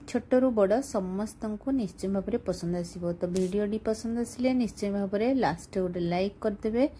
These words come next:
ସେଥିପାଇଁ ଦେଖନ୍ତୁ, ଗୋଟେ ବଡ଼ ବାଉଲ୍ ନେଇଛି ଏବଂ ସେଥିରେ ମୁଁ ଦୁଇ କପ୍ ଅଟା ଦେଇ ଦେଉଛି। ଏବେ ଏଥିରେ ମୁଁ ଦେଉଛି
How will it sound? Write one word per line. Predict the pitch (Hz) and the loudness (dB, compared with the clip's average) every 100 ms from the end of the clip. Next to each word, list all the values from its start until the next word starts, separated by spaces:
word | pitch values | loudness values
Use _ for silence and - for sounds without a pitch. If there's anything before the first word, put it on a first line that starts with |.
| - - - - - | -18 -20 -20 -20 -12
ସେଥିପାଇଁ | - 247 269 277 | -4 0 4 6
ଦେଖନ୍ତୁ, | 269 269 269 | 6 4 4
ଗୋଟେ | 285 269 | 4 4
ବଡ଼ | 208 190 190 | 4 4 4
ବାଉଲ୍ | 185 180 196 208 | 2 2 2 0
ନେଇଛି | 220 220 - 269 | -2 -4 -2 0
ଏବଂ | 302 185 190 | 0 -2 -4
ସେଥିରେ | 190 175 - 196 | -4 -6 -4 -2
ମୁଁ | 202 311 370 | 0 2 2
ଦୁଇ | 196 175 175 - | 2 2 0 0
କପ୍ | 240 262 - | -2 -2 -6
ଅଟା | 196 - 190 | -10 -2 -2
ଦେଇ | 165 165 | 0 -2
ଦେଉଛି। | 156 156 170 180 165 - - - - - - - - - - - - - - - - - - - - - - - - - - | -2 -6 -6 -4 -4 -4 -14 -20 -20 -20 -20 -20 -20 -20 -20 -20 -20 -20 -20 -20 -20 -20 -20 -20 -20 -20 -20 -20 -20 -4 0
ଏବେ | 220 311 302 | 2 6 6
ଏଥିରେ | 269 - 220 | 4 0 -2
ମୁଁ | 208 | 0
ଦେଉଛି | 190 175 - | 0 0 0